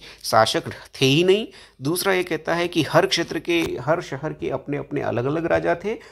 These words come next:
और तीसरा ओपिनियन है वो इस बात को बताता है कि यहाँ पर पूरे इस क्षेत्र में सभी शहरों में एक ही राजा राज्य करते थे इतने बड़े क्षेत्र पर।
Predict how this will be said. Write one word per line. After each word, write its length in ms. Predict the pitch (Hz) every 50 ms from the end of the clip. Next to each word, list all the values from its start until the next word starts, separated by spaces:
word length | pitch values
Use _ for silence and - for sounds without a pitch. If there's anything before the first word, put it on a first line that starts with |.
| - _ -
और 80 | - 147
तीसरा 360 | 151 - 196 214 214 208 196
ओपिनियन 360 | 160 151 156 - 135 143 135
है 140 | 123 135 143
वो 180 | 135 127 135
इस 140 | 139 135 -
बात 220 | 127 123 120 120 -
को 80 | - 120
बताता 340 | 113 110 - 120 123 -
है 140 | 139 151 160
कि 100 | 160 156
यहाँ 200 | 120 120 120 113
पर 180 | 113 - 175 214 214 - - - - - _ _ -
पूरे 360 | - 202 220 214 214 208 196
इस 140 | 170 156 151
क्षेत्र 560 | - - - - - - 135 123 - - 120
में 240 | 131 156 185 - 311 - _ -
सभी 300 | - - - 170 190 208
शहरों 360 | - - 135 120 120 113 113
में 120 | 120 139 170
एक 400 | 180 - - - 147 170 202 214 -
ही 160 | - 226 220
राजा 480 | - 120 110 104 117 151 247 - - - - _ _ _ - -
राज्य 360 | 110 110 110 120 123 110 127
करते 280 | 120 - 107 104 - 143
थे 160 | - - 139
इतने 240 | 120 - - 113 117
बड़े 440 | 98 - 95 127 185 - - - - - -
क्षेत्र 300 | - - 127 - - -
पर। 280 | - - - - -